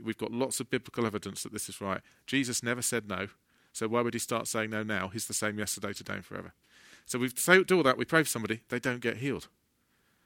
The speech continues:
So now, now what do we do? Yeah? And it's as if you're standing at the bottom of this cliff, and there's your experience, and God's word's at the top of the experience, uh, uh, at the top of the cliff, and you just can't climb it. It's like, "I,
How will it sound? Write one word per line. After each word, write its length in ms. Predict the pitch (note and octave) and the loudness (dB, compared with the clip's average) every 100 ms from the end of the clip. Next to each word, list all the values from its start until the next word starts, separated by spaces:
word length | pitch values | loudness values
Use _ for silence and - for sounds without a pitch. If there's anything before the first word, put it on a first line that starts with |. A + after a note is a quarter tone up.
| _ - | _ -10
So 140 | A#2+ | -2
now, 260 | C#3+ D#3 - | 0 0 -2
now 160 | C3+ D3+ | -2 -2
what 140 | A#2 | -2
do 80 | G2+ | -4
we 80 | F#2+ | -6
do? 180 | D#2+ - - _ _ _ _ _ _ | -6 -8 -18 _ _ _ _ _ _
Yeah? 180 | A#2+ D3+ - - - - | -4 -4 -4 -20 -20 -2
And 120 | - D3 | 2 4
it's 140 | C3+ | 4
as 100 | C3+ | 4
if 220 | A3 - | 4 6
you're 120 | F#3 | 4
standing 440 | - - E3+ D3 A#2 | 4 8 8 8 2
at 100 | A#2+ | -2
the 60 | |
bottom 340 | G#2+ D3 - A#2+ | -2 -2 -2 -2
of 100 | G#2+ | 0
this 140 | G#2+ | -2
cliff, 480 | - B2 E2 - - _ _ _ _ - | 0 2 2 0 -10 _ _ _ _ -4
and 100 | B2 | 2
there's 220 | D3 C3 | 4 4
your 140 | C3 | 2
experience, 380 | A#2+ - A2+ - | 0 -2 -4 -4
and 80 | A#2 | -2
God's 260 | C#3 C3 | 0 0
word's 240 | B2 A#2 B2 | 2 2 2
at 60 | |
the 80 | A2+ | -6
top 200 | - C3 | -4 -4
of 60 | G#2 | -4
the 80 | G#2 | -4
experience, 500 | - G#2 G#2 G2+ - - | -2 -2 -2 -4 -10 -2
uh, 140 | A#2+ B2 | 0 2
uh, 120 | B2+ | 2
at 100 | B2+ | 2
the 60 | B2 | -2
top 220 | - - | -4 -4
of 40 | |
the 60 | G#2 | -4
cliff, 320 | - G2 - _ - - _ | 0 -2 -2 _ -20 -20 _
and 180 | A2+ B2 | 0 2
you 80 | B2 | 0
just 220 | C#3 - - _ - | -2 -6 -10 _ -8
can't 240 | C3 B2 | -4 -4
climb 280 | - C#3 C3 | -4 -4 -4
it. 120 | - - _ _ - | -6 -12 _ _ -16
It's 180 | A#2 A#2 | -10 -6
like, 180 | A2 - | -6 -4
"I, 120 | A#2 | -4